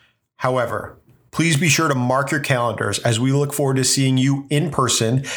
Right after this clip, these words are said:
at the I C S C Here We Go Again event in Las Vegas in December. The C B C corporate team also welcomed newly affiliated professionals during the Welcome to C B C orientation.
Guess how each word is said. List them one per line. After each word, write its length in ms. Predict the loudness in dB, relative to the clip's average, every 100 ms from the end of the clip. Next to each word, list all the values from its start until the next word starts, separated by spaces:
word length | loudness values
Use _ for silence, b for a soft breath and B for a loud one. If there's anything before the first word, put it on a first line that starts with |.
| B -4
at 140 | 0
the 140 | 0
I 180 | 0 0
C 240 | 0 0 0
S 180 | 2
C 340 | 2 0 0 -4 B -8
Here 200 | 0 2
We 140 | 2
Go 240 | 2 0 0
Again 220 | 0 0
event 360 | 0 0 -2
in 120 | -2 -2
Las 360 | 0 0 0
Vegas 520 | 0 0 0 0 -2
in 180 | 0 0
December. 560 | 2 0 -2 -4 -10 -12 _ _ _ _ _ b b b b _ _ -2
The 40 |
C 200 | 0 2
B 100 | 2
C 180 | 0 0
corporate 460 | -2 -2 0 -2
team 380 | 0 2 0 -2
also 340 | -2 0 2 0
welcomed 600 | 0 0 0 0 0 -2 -4
newly 400 | 0 2 2 0
affiliated 580 | 0 0 2 2 0 -2
professionals 880 | -2 0 0 2 0 0 -2 -4 B B -4
during 300 | 0 2 2
the 80 | 0
Welcome 440 | 0 0 2 2
to 60 | 2
C 200 | 2 2
B 120 | 2
C 220 | 2 2
orientation. 760 | 2 0 0 0 0 0 -2